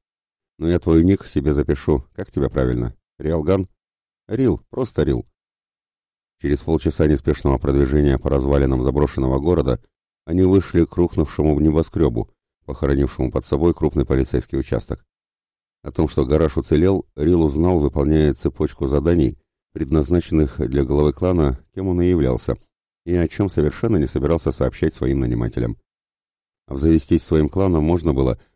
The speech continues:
потратив крупную сумму и выполнив несколько командных заданий, для чего также пришлось тратиться, оплачивая наёмников.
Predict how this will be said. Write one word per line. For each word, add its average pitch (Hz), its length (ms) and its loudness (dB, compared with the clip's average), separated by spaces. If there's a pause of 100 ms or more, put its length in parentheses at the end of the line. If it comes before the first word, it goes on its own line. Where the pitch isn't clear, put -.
потратив 82 400 -2
крупную 78 380 0
сумму 80 400 0
и 65 80 2
выполнив 73 440 0
несколько 76 400 -2
командных 71 480 -2
заданий, 71 480 0 (380)
для 76 160 -2
чего 85 240 2
также 80 320 0
пришлось 78 380 -2
тратиться, 90 480 -2
оплачивая 67 480 -2
наёмников. 58 560 -2